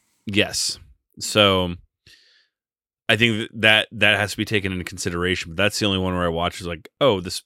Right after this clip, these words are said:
person has kind of developed as an actor." And yeah, again, David Schwimmer, and we'll talk about it in After Hours with the movies he's directed. Dude's done some impressive work.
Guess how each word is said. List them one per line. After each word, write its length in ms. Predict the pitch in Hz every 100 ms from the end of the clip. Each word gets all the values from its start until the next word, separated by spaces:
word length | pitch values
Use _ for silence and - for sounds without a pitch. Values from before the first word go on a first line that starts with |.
| _
person 340 | 98 95 -
has 180 | 90 85
kind 180 | - 87
of 60 | 82
developed 380 | 85 87 87 87
as 100 | 80
an 60 |
actor." 300 | 87 92 98
And 120 | 98
yeah, 180 | 120 143 - - - _ _ _ _ _ -
again, 400 | 113 120 135 123 101
David 260 | 117 123
Schwimmer, 420 | - - 131 117
and 120 | 101 104
we'll 120 | 120
talk 280 | 120 127 131
about 260 | 120 117 117
it 120 | -
in 240 | 113 110
After 380 | 107 107 123 113
Hours 360 | 107 104 101 -
with 100 | 101
the 60 | 95
movies 300 | 104 107 -
he's 180 | 110
directed. 600 | 98 92 113 - 98 90 - _ _ _ _ _ _ -
Dude's 320 | 98 123 117 107
done 180 | 117
some 140 | 107 104
impressive 500 | 92 123 123 113 98
work. 380 | 120 117 104